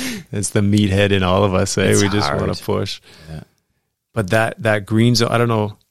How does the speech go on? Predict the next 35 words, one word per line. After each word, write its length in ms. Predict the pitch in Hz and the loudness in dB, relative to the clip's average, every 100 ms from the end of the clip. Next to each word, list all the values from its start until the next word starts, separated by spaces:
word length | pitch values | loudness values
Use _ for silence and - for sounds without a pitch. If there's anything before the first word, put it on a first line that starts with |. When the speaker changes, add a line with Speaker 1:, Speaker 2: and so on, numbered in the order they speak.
| _ _ _ _ _ - | _ _ _ _ _ -6
Speaker 1:
that 160 | 104 | -4
green 260 | 101 107 113 | 0 2 2
zone, 320 | 110 101 98 | 2 2 2
red 200 | 95 104 | 2 0
zone 440 | 104 101 95 95 - _ - | 0 -2 0 -4 -6 _ -6
stuff, 440 | - 101 101 - _ - | -6 -4 -8 -10 _ -14
like, 140 | 98 | -10
for, 340 | - 101 95 | -4 -4 -4
for 180 | - 101 | -6 -6
recovery, 420 | 92 - 95 101 120 | -6 -6 -6 -2 0
which 200 | 117 110 | 0 2
is 80 | |
so 200 | - 123 | 2 2
neat 280 | 110 110 - | 2 0 -2
why 260 | 92 90 - _ - | -4 -4 -6 _ -14
there's 180 | 101 - | -6 -4
so 100 | 98 | -4
much 200 | 92 - | -6 -8
technology 420 | - 98 92 95 | -8 -6 -6 -6
to 80 | 90 | -4
show 220 | - 95 | -4 -2
you 100 | 101 | -2
that. 240 | 110 143 - - | -2 -4 -8 -14
Speaker 2:
Mm. 200 | 85 85 80 _ _ | -10 -8 -10 _ _
Speaker 1:
It's 180 | 98 - | -6 -2
measuring 540 | 101 110 107 110 107 | 0 0 0 -2 -2
your 420 | 98 92 87 90 - | -2 -4 -4 -6 -10
heart 240 | - 104 107 | -4 -4 -4
rate 260 | 101 - | -8 -8
variability, 680 | - 95 90 95 104 131 170 | -6 -4 -4 -4 -4 -6 -10
which 280 | - 107 - | -8 -4 -2
is 260 | 95 - - _ _ _ _ _ _ | 0 -2 -4 _ _ _ _ _ _
when 240 | - 107 101 | -8 -4 -2
you 160 | 98 - | -4 -2
inhale, 560 | 110 120 120 135 175 | -2 0 -2 -2 -6